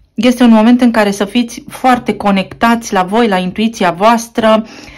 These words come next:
la visele voastre, de ce nu? Pentru că primiți mesaje de la univers, uh, sub această formă, pe această cale. Și, de asemenea, este un moment foarte important în care să lăsați la suprafață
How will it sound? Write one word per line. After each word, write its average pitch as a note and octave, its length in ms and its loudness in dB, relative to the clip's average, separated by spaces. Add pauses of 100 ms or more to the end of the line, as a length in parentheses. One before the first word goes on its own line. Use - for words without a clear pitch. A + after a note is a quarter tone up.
(200)
la G#3 240 2
visele A3+ 420 2
voastre, G#3+ 480 0
de F3 160 -6
ce A3 220 -2
nu? A3 340 4
Pentru G#3+ 380 -2
că G#3+ 280 -2
primiți A3 380 2
mesaje F#3+ 400 0
de F#3 100 -2
la F3+ 120 0
univers, E3+ 640 -4
uh, - 840 -4
sub G#3 220 -2
această F#3 500 -2
formă, A3+ 800 2
pe G3+ 80 -4
această E3 640 -4
cale. A#3 760 0 (580)
Și, - 320 -4
de A#3+ 120 2
asemenea, B3+ 480 4
este G#3+ 240 -2
un G#3 80 2
moment G#3+ 320 2
foarte A#3 340 -2
important G#3 640 0
în A3+ 120 4
care G#3+ 240 -2
să A3 200 -4
lăsați C4+ 600 0
la G3 100 0
suprafață G3 1120 -2